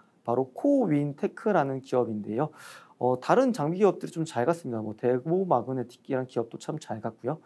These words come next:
그 여타 뭐, 아모그린텍, 예, 테슬라랑 좀 연관이 되어 있는 기업이죠.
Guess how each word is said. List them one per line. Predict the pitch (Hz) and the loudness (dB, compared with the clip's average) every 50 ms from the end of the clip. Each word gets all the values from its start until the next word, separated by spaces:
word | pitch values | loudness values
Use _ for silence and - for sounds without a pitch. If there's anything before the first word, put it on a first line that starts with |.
| - - - - _ | -18 -20 -20 -20 _
그 | - - 165 | -2 2 4
여타 | 139 127 127 - - 147 127 | 4 4 4 2 0 0 2
뭐, | 120 - - - | 0 -2 -2 -4
아모그린텍, | - 123 131 160 196 196 180 170 143 117 117 - 104 101 - _ _ _ _ _ _ _ 113 | -4 0 2 2 2 2 2 0 -2 -2 -4 -6 -8 -8 -10 _ _ _ _ _ _ _ -20
예, | 101 - | -12 -10
테슬라랑 | - 190 - 240 226 214 190 170 151 | -8 -6 -2 0 2 2 2 2 0
좀 | 143 131 | 0 -2
연관이 | 113 117 120 139 139 127 113 | -2 0 -2 -2 -2 -4 -6
되어 | - 123 113 113 | -6 -6 -6 -4
있는 | 110 110 110 | -6 -8 -8
기업이죠. | - - 123 123 - 117 - 135 160 | -4 -2 0 0 0 -2 -4 -6 -6